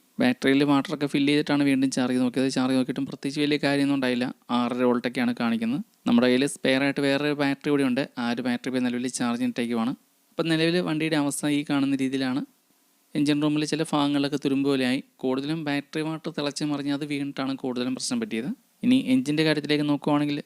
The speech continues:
റേഡിയേറ്ററിൽ വെള്ളമുണ്ട്, ഓയിൽ ലെവലും കുറവൊന്നുമില്ല. അപ്പോൾ ഇനി അടുത്തായിട്ട് വണ്ടിയിലേക്ക് ബാറ്ററി കണക്ട് ചെയ്ത് നോക്കാം. അപ്പോൾ വണ്ടിയിൽ പഴയ ബാറ്ററി ചാർജ് ചെയ്തിട്ടും ചാർജ് ആകാത്തതിനാൽ നമ്മൾ ആ ഒരു ബാറ്ററി മാറ്റിയിട്ട്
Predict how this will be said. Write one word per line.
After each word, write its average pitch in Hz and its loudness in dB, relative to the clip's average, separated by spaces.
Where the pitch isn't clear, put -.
റേഡിയേറ്ററിൽ 135 0
വെള്ളമുണ്ട്, 127 2
ഓയിൽ 147 4
ലെവലും 143 2
കുറവൊന്നുമില്ല. 110 0
അപ്പോൾ 135 0
ഇനി 139 2
അടുത്തായിട്ട് 131 0
വണ്ടിയിലേക്ക് 120 0
ബാറ്ററി 117 -4
കണക്ട് 120 -2
ചെയ്ത് 117 0
നോക്കാം. 110 -2
അപ്പോൾ 160 -2
വണ്ടിയിൽ 165 0
പഴയ 160 0
ബാറ്ററി 156 -2
ചാർജ് 151 -2
ചെയ്തിട്ടും 151 -2
ചാർജ് 143 0
ആകാത്തതിനാൽ 135 -2
നമ്മൾ 131 0
ആ - 2
ഒരു 127 -4
ബാറ്ററി 120 -2
മാറ്റിയിട്ട് 117 -2